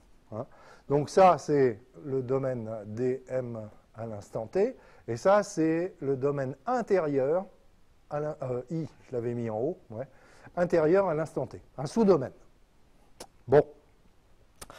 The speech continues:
Alors, euh, je vais définir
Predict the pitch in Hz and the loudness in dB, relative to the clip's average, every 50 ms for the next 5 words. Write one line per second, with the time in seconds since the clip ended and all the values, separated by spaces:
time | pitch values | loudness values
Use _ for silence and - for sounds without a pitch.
0 | - - - - - - - - 208 220 208 156 117 - - - - - - - | -20 -20 -20 -20 -20 -20 2 8 10 12 12 12 10 8 2 -6 -18 -20 -20 -20
1 | _ _ _ _ _ _ _ _ - - - - - - - _ _ _ _ _ | _ _ _ _ _ _ _ _ -20 -20 -20 -20 -20 -20 -20 _ _ _ _ _
2 | _ _ _ - _ - 156 156 156 151 147 143 139 139 135 131 127 123 123 113 | _ _ _ -18 _ 2 4 6 8 8 8 10 10 10 10 8 8 6 4 0
3 | - - - _ _ _ _ _ _ _ _ _ _ _ _ _ _ _ _ _ | -4 -8 -18 _ _ _ _ _ _ _ _ _ _ _ _ _ _ _ _ _
4 | _ _ _ _ _ _ _ - _ _ _ - _ _ _ _ - 143 151 202 | _ _ _ _ _ _ _ -20 _ _ _ -20 _ _ _ _ -2 4 6 6
5 | 208 208 269 269 226 208 - 208 208 220 254 285 285 294 247 185 | 8 8 6 4 4 4 4 4 4 4 4 2 2 0 -2 -4